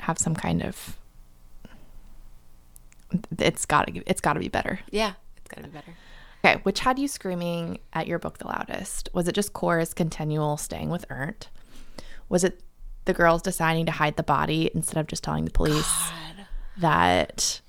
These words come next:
Speaker 1: it seemed really hard what they had to do?
Speaker 2: Yes.
Speaker 1: Um, to make it look like it, he just ran off.
Speaker 2: Yeah.
Speaker 1: And, or Lenny getting pregnant and then leaving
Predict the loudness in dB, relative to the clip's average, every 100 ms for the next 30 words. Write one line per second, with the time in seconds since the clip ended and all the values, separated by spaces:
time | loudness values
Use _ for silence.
0 | -14 -12 0 4 8 10 10 10 10 10
1 | 8 4 4 2 4 4 4 2 -2 -2
2 | -2 -4 -4 2 4 6 6 8 10 10
3 | 8 6 2 0 -2 -10 -4 4 6 8
4 | 6 2 -2 2 6 6 6 2 0 4
5 | 6 6 2 -6 -14 -20 -20 -16 -16 -16
6 | -18 -18 -2 4 4 4 -2 -12 -12 -8
7 | 0 2 0 0 0 0 2 0 -2 -14
8 | -12 -12 -12 -14 -16 -16 -4 4 6 8
9 | 6 6 4 0 -2 -4 -8 -12 _ -20
10 | -20 -2 4 6 6 6 6 6 4 6
11 | 4 4 0 0 0 2 2 -2 -4 -6
12 | -4 -4 -2